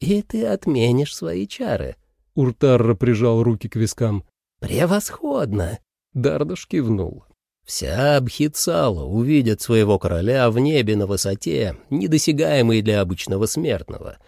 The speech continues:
А затем он рухнет вниз, чтобы разбиться. Кто, кроме богов, может быть ответственен за это? Даже Маркурадос не имеет права домогаться божественного положения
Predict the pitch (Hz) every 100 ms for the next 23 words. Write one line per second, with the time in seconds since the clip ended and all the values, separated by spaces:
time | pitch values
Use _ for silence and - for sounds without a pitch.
0 | _ _ - 62 64 135 - 117 113 226
1 | 202 196 185 - 113 113 131 160 110 -
2 | - 117 101 87 - 76 - - - -
3 | _ _ _ _ - 226 190 165 160 139
4 | 139 127 117 135 151 - 113 117 104 101
5 | 104 107 110 110 139 - - 82 71 57
6 | 64 87 87 - - _ _ _ _ -
7 | - - 147 151 120 147 151 156 131 110
8 | 127 127 - 120 117 107 101 92 - 120
9 | 120 120 120 110 92 110 - 101 104 98
10 | 110 - 117 107 107 104 104 98 110 151
11 | 113 76 71